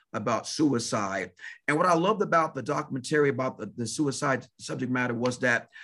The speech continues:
uh, the video, I, I want you all to watch part one, uh, but we're gonna, like, uh, we, we're gonna, like, uh, uh, highlight or recap some of what we talked about. But th-, there's a video in the presentation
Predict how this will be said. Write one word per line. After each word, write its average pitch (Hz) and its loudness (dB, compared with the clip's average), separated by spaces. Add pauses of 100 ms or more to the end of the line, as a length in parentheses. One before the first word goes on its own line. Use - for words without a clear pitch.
(240)
uh, 120 0
the 120 -2
video, 170 6 (160)
I, 127 2
I - 2
want 190 0
you 185 2
all 180 6
to 170 2
watch 165 0
part 170 -2
one, 127 -2 (520)
uh, 131 2
but 123 0 (100)
we're 185 2
gonna, 160 2
like, 143 4
uh, 120 0
we, 147 0
we're 139 -6
gonna, 135 0
like, 127 0 (100)
uh, 104 -8
uh, - -14
highlight 143 2
or 113 -2
recap 139 0 (420)
some 160 -2
of 139 0
what 131 0
we 127 0
talked 139 -2
about. 110 -2 (280)
But 151 2
th-, 143 -4
there's 170 4
a 147 4
video 139 2
in 123 -4
the 123 -4
presentation 123 -2